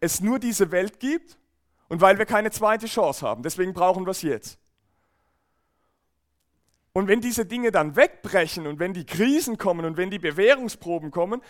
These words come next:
dann haben wir das Gefühl, alles bricht zusammen, weil wir brauchen es ja jetzt.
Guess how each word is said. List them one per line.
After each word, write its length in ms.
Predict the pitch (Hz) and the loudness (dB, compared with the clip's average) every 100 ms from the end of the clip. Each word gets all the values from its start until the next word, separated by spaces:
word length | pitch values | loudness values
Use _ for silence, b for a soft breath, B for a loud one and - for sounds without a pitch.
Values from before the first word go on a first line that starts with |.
| B B | B B
dann 160 | 165 175 | 0 4
haben 140 | 233 | 4
wir 80 | 247 | 2
das 160 | 240 | -2
Gefühl, 420 | - - 220 269 294 b b b | -6 -6 -2 -2 -4 b b b
alles 320 | - 254 - | 4 4 2
bricht 460 | - 175 262 - - | -6 -2 -2 -2 -6
zusammen, 520 | 240 180 156 180 285 _ _ _ _ _ _ _ _ _ _ _ _ _ _ _ _ _ _ - | -2 2 2 0 -10 _ _ _ _ _ _ _ _ _ _ _ _ _ _ _ _ _ _ 2
weil 160 | 202 | 4
wir 80 | 220 | 4
brauchen 360 | 214 220 247 247 | 2 6 6 4
es 80 | - | 2
ja 120 | 226 | 2
jetzt. 500 | 262 285 - - | 4 0 -2 -12